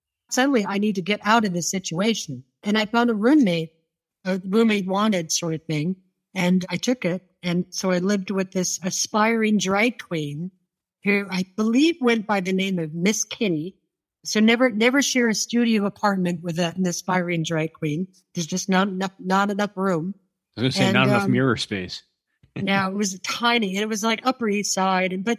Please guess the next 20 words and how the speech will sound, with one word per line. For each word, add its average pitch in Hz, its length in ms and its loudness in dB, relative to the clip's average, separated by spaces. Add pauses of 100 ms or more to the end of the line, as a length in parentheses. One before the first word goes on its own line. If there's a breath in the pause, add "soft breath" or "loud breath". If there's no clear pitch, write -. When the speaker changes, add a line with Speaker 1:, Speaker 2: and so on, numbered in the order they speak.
(120)
Speaker 1:
you 220 120 2
know, 185 160 0
I 202 80 0
was 214 180 0
settled. 160 300 2
I 151 80 -8
had 185 180 -4
an 190 100 0
address. 160 480 -4
So 170 360 -4 (180)
it, 220 200 -4
yeah, 214 160 4
it 190 100 -2
took 247 160 0
a 226 80 0
week. 185 320 -2
It 160 80 -12
took - 180 -4
a 185 80 0
week. 156 220 -6